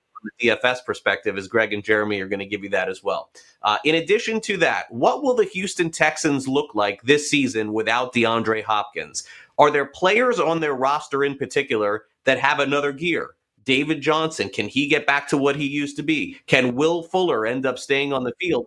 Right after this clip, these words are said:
And if not, who are some of those potential players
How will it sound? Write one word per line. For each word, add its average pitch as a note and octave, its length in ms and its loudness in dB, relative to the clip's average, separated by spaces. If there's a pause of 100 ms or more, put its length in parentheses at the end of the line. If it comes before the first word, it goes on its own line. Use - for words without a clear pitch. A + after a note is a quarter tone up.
And E3+ 140 2
if E3 180 -4
not, F#3+ 420 0 (360)
who B3 300 4
are G3+ 100 4
some F#3+ 240 0
of F3+ 80 0
those E3+ 220 0
potential E3 560 0
players B2+ 640 0